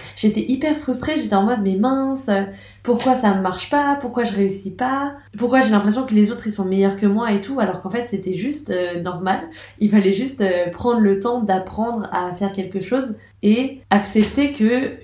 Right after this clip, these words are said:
dès que tu commences une activité, t'es pas forcément le meilleur dans ce que tu fais et c'est totalement ok. Et en fait, je me suis vraiment rendu compte en grandissant que cette espèce de volonté de perfection, elle me bloquait,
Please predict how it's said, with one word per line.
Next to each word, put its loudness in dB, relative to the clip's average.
dès 2
que -6
tu -4
commences 2
une 2
activité, -6
t'es 0
pas 2
forcément 0
le 2
meilleur 2
dans -4
ce -12
que -2
tu -12
fais 2
et 2
c'est -6
totalement 0
ok. 2
Et 6
en 2
fait, 4
je 0
me 4
suis -2
vraiment 2
rendu 2
compte -6
en 0
grandissant -2
que 2
cette -4
espèce 0
de 0
volonté 2
de 2
perfection, -2
elle 2
me -2
bloquait, 2